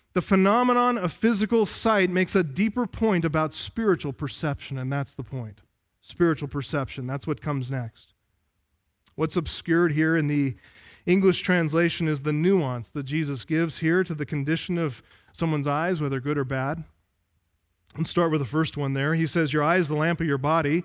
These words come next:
So when your eye is healthy, your whole body is full of light. Healthy eyes see clearly, which is one way that the word haplous is used. Haplous is the Greek word, and the basic meaning of that word, haplous, is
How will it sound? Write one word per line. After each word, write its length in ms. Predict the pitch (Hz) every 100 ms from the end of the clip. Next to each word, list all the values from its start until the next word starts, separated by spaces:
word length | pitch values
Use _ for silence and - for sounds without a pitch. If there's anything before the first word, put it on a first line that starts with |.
| - - - - - _
So 140 | -
when 200 | 190 220
your 320 | 208 190 165 - - _
eye 220 | 185 214
is 180 | 214 170
healthy, 500 | - - 247 226 190
your 200 | 185 180
whole 260 | - 220 214
body 320 | 180 190 175
is 180 | 160 -
full 280 | - 208 180
of 120 | 143
light. 440 | 151 143 120 - - _ _ _ _ _ _ _ _ -
Healthy 320 | 165 156 156
eyes 400 | 147 156 180 - _
see 300 | - 147 147
clearly, 400 | 208 220 175 127
which 220 | 143 143
is 220 | 165 - - - - -
one 420 | 185 208 254 254
way 260 | 185 165 180
that 180 | 180 170
the 80 | 175
word 300 | 165 160 139 -
haplous 840 | 226 254 - 151 139 170 - - - _ -
is 200 | 196 170
used. 720 | 214 226 156 117 - - - - -
Haplous 480 | 180 185 180 185 180
is 120 | 160
the 80 | 160
Greek 300 | 165 170 170
word, 200 | 202 165
and 40 |
the 60 | 143
basic 360 | 160 175 185
meaning 340 | 147 160 175 185
of 100 | 156
that 200 | 160 175
word, 240 | 151 170
haplous, 560 | 151 165 156 156 170 170
is 220 | 165 160